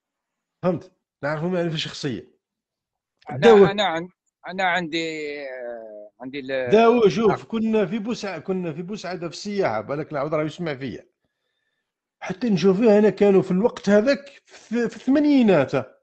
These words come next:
Speaker 1: بداو يدوروا هذوك الجماعة نتاع الأفغان هذوك.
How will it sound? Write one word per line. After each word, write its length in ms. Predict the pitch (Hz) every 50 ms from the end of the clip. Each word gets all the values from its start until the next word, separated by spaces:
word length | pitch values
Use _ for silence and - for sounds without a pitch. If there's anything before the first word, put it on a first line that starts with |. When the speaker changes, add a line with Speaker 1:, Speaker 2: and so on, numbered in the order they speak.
| _ _ _ _ _ -
Speaker 1:
بداو 340 | 104 117 147 202 202 196 190
يدوروا 360 | 170 143 156 139 117 110 117
هذوك 160 | 120 117 -
الجماعة 320 | 120 113 104 113 120 113 107
نتاع 160 | 101 123 120
الأفغان 420 | 110 104 120 - - 110 104 95
هذوك. 300 | 87 80 - - - _